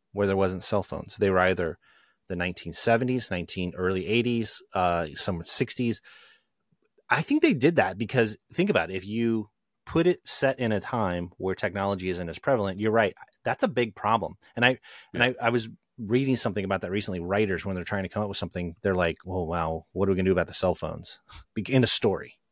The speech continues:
Speaker 1: you know? So
Speaker 2: Yeah.
Speaker 1: it's an interesting point. I think that's why you can't have a lot of the same movies. Think about Goonies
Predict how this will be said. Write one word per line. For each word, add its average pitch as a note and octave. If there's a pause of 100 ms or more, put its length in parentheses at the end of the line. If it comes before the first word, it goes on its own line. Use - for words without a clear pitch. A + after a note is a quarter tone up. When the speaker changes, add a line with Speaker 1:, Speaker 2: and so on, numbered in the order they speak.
(160)
Speaker 1:
you F2+
know? E2
So -
Speaker 2:
Yeah. E2+ (720)
Speaker 1:
it's G#2+
an C#3
interesting A2
point. F2+ (160)
I A2
think G#2+
that's -
why F#2+
you E2+
can't G2
have F2
a -
lot E2
of F2
the F2+
same F2
movies. F#2+ (240)
Think F#3
about A2+
Goonies F#2